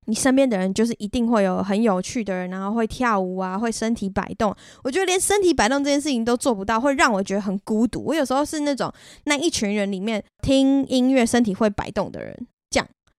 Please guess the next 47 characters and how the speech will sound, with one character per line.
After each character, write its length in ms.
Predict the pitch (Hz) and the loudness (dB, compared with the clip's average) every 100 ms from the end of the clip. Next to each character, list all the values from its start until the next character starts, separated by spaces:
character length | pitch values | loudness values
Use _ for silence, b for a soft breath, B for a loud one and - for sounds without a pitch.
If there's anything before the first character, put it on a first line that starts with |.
| - | -2
然 80 | 370 | 0
后 80 | |
我 60 | 370 | 2
就 100 | 453 | 0
觉 160 | - 226 | 2 0
得， 140 | 233 | 0
呃， 320 | - 277 285 | -2 -4 -2
为 60 | 339 B B - 494 | -2 B B 2 2
什 140 | 587 480 | 4 2
么 100 | 415 | 2
要 80 | 466 | 2
这 80 | 508 | 0
么 160 | 480 381 415 | -2 -2 0
硬 360 | 427 453 453 | 0 0 -2
啊？ 80 | 381 359 | -2 0
为 100 | 480 | -2
什 240 | - 392 | 0 -2
么？ 480 | 285 277 262 240 233 | 0 0 2 2 0
就 60 | 381 | -2
是 80 | 440 453 - 269 | -4 -4 -6 -2
let 160 | 349 392 | 2 2
it 580 | 440 - 311 392 415 240 | 2 -2 -4 -2 0 -2
out。 160 | 196 - | -6 -10
我 160 | - 254 | -4 -4
知 100 | 302 | -2
道 140 | 403 | -2
你 80 | 285 | -2
们 180 | 247 302 | -2 -2
会 120 | 359 | -2
来 200 | 233 240 | -2 -6
听， 200 | 320 302 | -6 -6
都 100 | 311 | -6
是 80 | 339 | -6
因 80 | |
为 80 | 339 | -6
你 80 | 254 | -4
们 100 | 214 | -4
喜 220 | - 220 | -4 -4
欢 120 | 277 | -4
他 140 | 302 302 | -4 -4
的 80 | 277 | -4
音 220 | 285 269 | -6 -6
乐。 200 | 302 269 - B B B | -4 -6 -8 B B B
可 100 | 302 | -4
是 60 | 349 466 | 0 0
我， 120 | 330 | 0
我， 320 | 285 302 311 | 0 -2 0